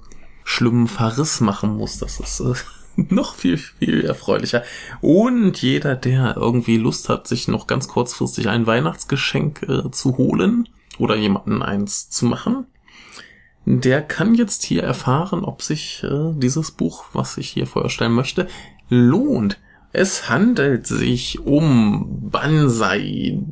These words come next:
Nihon no Karuto, Karuto Eiga Poster, beziehungsweise,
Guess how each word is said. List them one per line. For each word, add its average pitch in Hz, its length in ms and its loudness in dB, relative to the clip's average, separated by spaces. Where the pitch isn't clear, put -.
Nihon 165 520 4
no 117 180 2
Karuto, - 800 -2
Karuto 131 680 0
Eiga 123 440 2
Poster, - 720 0
beziehungsweise, 113 680 2